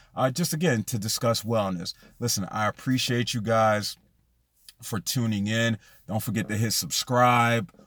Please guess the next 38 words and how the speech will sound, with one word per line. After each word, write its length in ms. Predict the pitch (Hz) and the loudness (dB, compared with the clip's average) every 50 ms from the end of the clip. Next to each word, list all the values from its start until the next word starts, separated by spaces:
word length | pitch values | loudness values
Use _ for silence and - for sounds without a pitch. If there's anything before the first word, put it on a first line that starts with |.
| _ _ - | _ _ -6
Uh, 160 | 95 101 98 | -6 -4 -4
don't 160 | 101 110 107 | -4 -4 -6
forget 260 | - 104 92 113 101 | -8 -8 -10 -10 -8
to 80 | - 92 | -10 -12
tell 300 | 87 - - 120 117 117 | -12 -6 -4 -2 -2 -2
a 60 | 107 | -2
brother, 380 | 95 90 117 123 123 117 117 113 | -2 0 2 4 4 4 2 0
tell 300 | - - 113 104 101 98 | 0 -2 -2 -2 -2 -2
a 40 | 92 | -2
sister. 420 | - - - 135 120 - - 117 | -2 -2 0 -2 -2 -2 -4 -6
'Cause 160 | - - 110 101 | -6 -6 -8 -8
again, 320 | 107 104 131 123 113 104 | -6 -4 -4 -4 -4 -6
when 140 | 104 104 117 | -8 -8 -8
we 60 | 123 | -6
talk 180 | - 147 127 117 | -2 -2 -2 0
about 240 | 110 113 110 107 | 2 2 2 4
men's 260 | 110 117 117 113 107 98 | 2 2 0 0 -2 -2
wellness, 400 | 107 113 113 113 113 110 95 107 | -2 -2 0 0 -2 -4 -6 -8
we're 60 | 123 | -8
talking 220 | 117 147 135 127 | -6 -4 -4 -2
about 180 | 117 104 98 95 | -2 -2 -2 -2
wellness 360 | 98 104 104 98 101 98 - | -2 -4 -2 -4 -4 -6 -6
for 120 | - 90 | -6 -4
everybody. 680 | 98 101 104 90 90 87 78 - 73 - 50 62 58 58 - _ _ - - - _ _ | -2 -2 -2 -2 -4 -6 -6 -8 -12 -16 -16 -16 -18 -20 -20 _ _ -20 -20 -20 _ _
So 380 | - - - 113 107 104 104 | -8 -4 -2 0 0 0 0
you 140 | 104 101 104 | -2 -4 -4
can 120 | - 113 | -6 -6
follow 300 | - - 127 120 113 110 | -4 0 2 2 2 2
me 120 | 110 110 107 | 2 0 -2
on 160 | 101 98 101 | -2 -4 -4
Instagram 600 | - 127 139 - - 135 104 131 135 135 131 127 113 | -4 -2 -2 -2 -2 -4 -2 -2 0 0 0 0 -2
at 180 | 101 101 - | -4 -6 -8
P 200 | - - 131 120 | -8 -6 -4 -4
H 240 | 113 110 104 - - | -2 -4 -4 -2 0
I 300 | 113 110 110 113 - - - | 2 4 4 4 2 0 0
L 360 | 107 120 123 120 123 120 - - | 0 0 2 2 2 0 -2 -4
underscore 540 | 110 113 101 110 107 - - 104 95 98 | -6 -6 -4 -6 -8 -8 -8 -10 -10 -10
quadify. 880 | - - - 120 123 131 127 120 - - 120 117 117 117 117 113 113 107 | -10 -6 0 4 4 4 4 2 -2 -4 -2 -2 0 2 2 0 0 -2